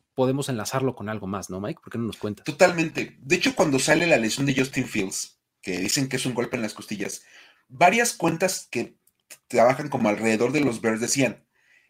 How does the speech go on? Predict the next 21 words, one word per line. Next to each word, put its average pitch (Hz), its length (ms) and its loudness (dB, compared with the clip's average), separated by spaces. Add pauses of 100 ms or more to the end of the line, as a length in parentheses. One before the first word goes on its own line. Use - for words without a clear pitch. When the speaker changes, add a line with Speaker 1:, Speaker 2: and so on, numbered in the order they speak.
(120)
Speaker 2:
"Están 170 420 4
monitorando 156 540 0
que 131 120 -2
no 131 180 2
sea 147 180 2
algo 120 360 2
en 123 120 -2
el 113 200 -4
páncreas". 131 680 2 (1500)
Y 143 100 4
en 135 60 6
cuanto 139 260 6
empiezan 214 320 4
Speaker 1:
Ok. 214 80 4
Speaker 2:
a - 20 2
meter 170 240 4
un 170 100 8
órgano 165 240 6
interno, 139 400 6
obvio, 139 380 2
ay, 131 160 4